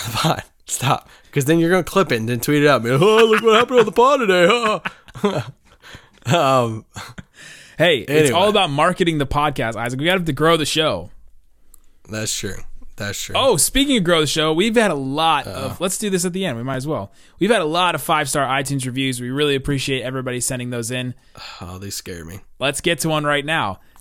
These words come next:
Speaker 2: This
Speaker 1: Hey, get to John's. John tweeted at me, said, and said he answered, he asked,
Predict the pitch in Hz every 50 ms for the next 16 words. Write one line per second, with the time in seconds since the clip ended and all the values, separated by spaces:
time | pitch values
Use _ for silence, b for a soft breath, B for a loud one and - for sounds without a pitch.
0 | b b - 151 165 180 196 214 196 156 147 196 262 254 - 254 269 202 143 147
1 | 147 160 185 185 143 120 113 113 117 131 139 170 180 175 156 - 165 151 156 143
2 | 127 120 113 101 104 101 98 95 _ _ _ - - - 139 127 120 110 - _
3 | _ _ _ _ _ _ _ _ _ _ _ _ - 123 120 - - 135 131 127
4 | 131 131 127 - - - 120 127 139 139 - 131 - B B B B 143 135 123
5 | 113 135 143 151 147 -